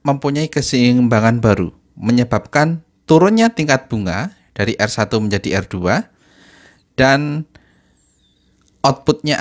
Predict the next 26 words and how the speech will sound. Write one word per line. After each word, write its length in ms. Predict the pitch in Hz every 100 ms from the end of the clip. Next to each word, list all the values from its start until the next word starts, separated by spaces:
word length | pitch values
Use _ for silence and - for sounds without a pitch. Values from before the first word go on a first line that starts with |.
| 135
akan 200 | 135 127
naik 400 | 131 127 104 - -
dari 240 | 101 104
Y 80 | 107
satu 400 | - 104 - 139
ke 80 | -
Y 160 | 104 101
dua. 320 | 107 92 85 -
Kenapa? 560 | 185 190 143 143 160 _ _
Karena 640 | 113 110 110 123 151 160
dengan 320 | - 110 113
turunnya 320 | 113 104 104 104
tingkat 320 | 104 98 -
bunga, 400 | 98 104 139 - -
investasinya 960 | 110 113 107 - 104 - 107 110 123 120
akan 360 | 104 104 107 104 98
naik 320 | 98 - -
gitu 240 | 92 80
ya, 240 | 80 107 160 - _
sehingga 320 | - 104 107
outputnya 880 | 107 107 - - 113 123 127 131 131 _ -
atau 320 | 107 104 -
pendapatannya 960 | 101 92 87 90 92 95 110 113 113 113
juga 320 | 92 85 82
akan 200 | - 85 85
naik. 240 | 82 -